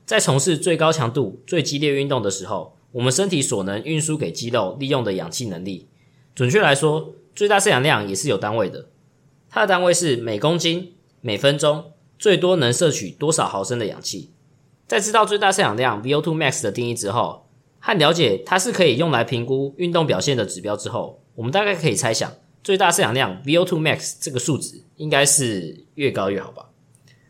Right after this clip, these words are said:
如果你也是这样想，那没错，那我们就接着说一下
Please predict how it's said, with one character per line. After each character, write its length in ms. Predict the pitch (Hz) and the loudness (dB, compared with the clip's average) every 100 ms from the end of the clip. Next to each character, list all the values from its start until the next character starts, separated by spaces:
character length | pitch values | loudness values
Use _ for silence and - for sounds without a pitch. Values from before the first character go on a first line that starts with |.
| _ | _
如 80 | 214 | 4
果 100 | 240 | 6
你 100 | 165 | 4
也 40 | |
是 80 | 135 | 4
这 80 | 151 | 2
样 100 | 143 | 2
想， 160 | - - _ _ - | 0 -6 _ _ -4
那 120 | 131 | -2
没 100 | 101 | 0
错， 340 | 127 95 - _ _ - | 0 -2 -6 _ _ 0
那 120 | 233 | 4
我 60 | 135 | 4
们 100 | 123 | 4
就 80 | |
接 180 | 170 165 | 2 2
着 80 | 143 | 2
说 200 | 127 123 | 2 2
一 20 | |
下 320 | 107 95 95 | 2 -2 -6